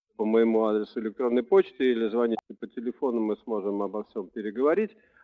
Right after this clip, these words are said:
А что касается членства и вступления в ассоциацию, я ещё напомню, что кроме, э, того, что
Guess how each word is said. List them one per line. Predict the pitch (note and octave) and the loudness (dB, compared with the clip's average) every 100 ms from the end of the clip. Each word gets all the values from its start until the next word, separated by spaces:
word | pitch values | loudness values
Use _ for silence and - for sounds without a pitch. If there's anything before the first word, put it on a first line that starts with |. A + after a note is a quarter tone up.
| _ - | _ -2
А | A#2 A#2 A#2 A#2 | 2 4 2 -2
что | - C3+ | -4 -2
касается | C#3+ - C#3+ C3+ - C3+ C3 B2+ _ | -2 2 2 2 0 0 0 -2 _
членства | - C#3+ C#3 A#2 - A#2 | -6 4 4 4 -2 0
и | A#2 | 0
вступления | - B2+ C#3+ B2+ A#2+ | -4 -4 0 2 2
в | |
ассоциацию, | A2+ - - C#3 - - A2+ A2+ | 0 -4 0 0 0 -4 -2 0
я | A#2 A2+ | 0 0
ещё | A2 - | -2 -8
напомню, | A2 A2+ - A2 G#2 - | -4 -4 -2 -6 -6 -8
что | _ G#2+ | _ -10
кроме, | - A#2+ A2 G#2+ - _ _ _ _ - | -4 0 2 2 -2 _ _ _ _ -8
э, | A2 G#2+ G2+ - - _ _ | -4 -2 -4 -8 -20 _ _
того, | C3 B2 A#2 | 2 6 4
что | - _ A2+ G#2+ G#2 G2+ G2 | 2 _ 0 2 0 -2 -6